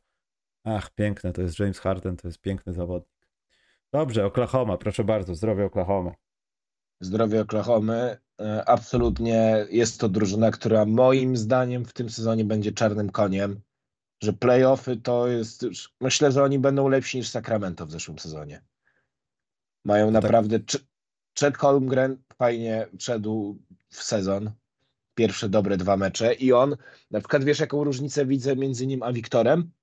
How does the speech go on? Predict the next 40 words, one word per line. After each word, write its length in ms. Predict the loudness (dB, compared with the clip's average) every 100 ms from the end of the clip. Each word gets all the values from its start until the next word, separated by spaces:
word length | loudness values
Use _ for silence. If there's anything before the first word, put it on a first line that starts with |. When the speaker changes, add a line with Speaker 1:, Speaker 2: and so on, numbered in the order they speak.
| _ _ _ -4
Speaker 1:
No. 200 | -2 -2
Speaker 2:
Że 340 | 0 2 2 2
jak 460 | 2 2 0 -8 _ _ -6
patrzę 280 | -4 -4
na 100 | -6
Chet'a 220 | -6 -6 -6
Holmgrena, 600 | -4 -2 0 0 0 -2
to 140 | -4
się 140 | -6 -4
nie 140 | -2
boję, 360 | 2 4 4 2
że 480 | 0 0 2 0 -4 _ -2
każdy 400 | 0 0 -4 -6
kontakt 500 | 0 2 2 -4 -4
ewentualny 580 | -4 -4 -2 -2 -2 -2
z 80 | -2
rywa-, 360 | -2 -2 -4 -2
<laughs> 80 | 0
rywalem 420 | 2 4 4 2
skończy 340 | 0 -2 0 0
się 140 | 0
jakimś 240 | 0 -2
złamaniem 540 | 2 4 4 4 2 0 -4 -10 -2
i 80 | 2
wywiezieniem 640 | 4 6 4 4 4 4
na 100 | 4
noszach, 400 | 4 2 -4 -10
że 160 | -8 -8
on 100 | -6
faktycznie 540 | -6 -4 -4 -4 -4
ten, 300 | 0 0 -2
ten 140 | -4 0
Speaker 1:
Ale 180 | 0 2
Speaker 2:
off-season, 400 | 0 -2 -4 -6
ten 80 | -14 _ _
Speaker 1:
dlaczego 340 | 2 4 4 6
Speaker 2:
cały 140 | 6
Speaker 1:
tak 100 | 6
Speaker 2:
rok 80 | 4
Speaker 1:
jest? 540 | 2 0 -4 -10 -16